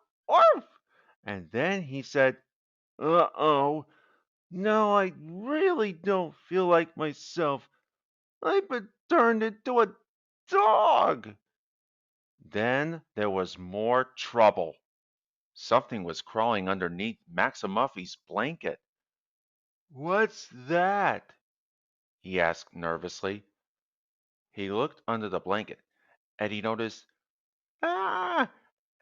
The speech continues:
an ant! <coughs> coughed Maximuffy loudly. His cough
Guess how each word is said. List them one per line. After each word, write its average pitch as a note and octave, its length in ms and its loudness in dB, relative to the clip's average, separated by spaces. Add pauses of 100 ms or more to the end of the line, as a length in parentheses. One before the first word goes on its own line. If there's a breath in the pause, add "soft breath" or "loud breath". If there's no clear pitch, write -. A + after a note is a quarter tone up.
an C4+ 320 0 (140)
ant! F4 540 0 (180)
<coughs> - 460 -2 (1600 soft breath)
coughed F#2+ 400 -4
Maximuffy F2 840 -4
loudly. E2+ 640 -2 (920)
His G2 260 -6
cough A2 500 0